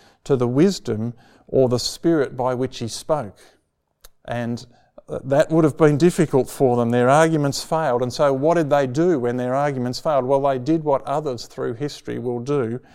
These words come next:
and have done. They stooped to a smear campaign instead. They threw mud. And in throwing mud, mud often sticks.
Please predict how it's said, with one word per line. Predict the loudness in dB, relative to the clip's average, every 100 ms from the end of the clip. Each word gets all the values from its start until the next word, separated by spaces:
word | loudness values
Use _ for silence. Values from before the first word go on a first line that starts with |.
| -20 -20 -8
and | -2 -2
have | 0 -2 -2
done. | -4 -4 -4 -8 -20 -20 _ -4
They | -4
stooped | -4 -6 0 0 -2 -10
to | -8 -8
a |
smear | -6 -8 -4 -2 -2
campaign | -4 -8 -8 -8 -6 -6 -4 -6
instead. | -6 -4 -4 -2
They | -4
threw | -4 -2 -2
mud. | 0 -2 -2 -6 -20 _ _ _ _ _ _ _
And | -8 -4 -2
in | -4
throwing | -2 0 0 0
mud, | -2 -2 -4 -8 _ _
mud | -6 -2 2
often | 0 -2 -6 -6
sticks. | -8 -8 -6 -6 -8 -12 -10 -12 -16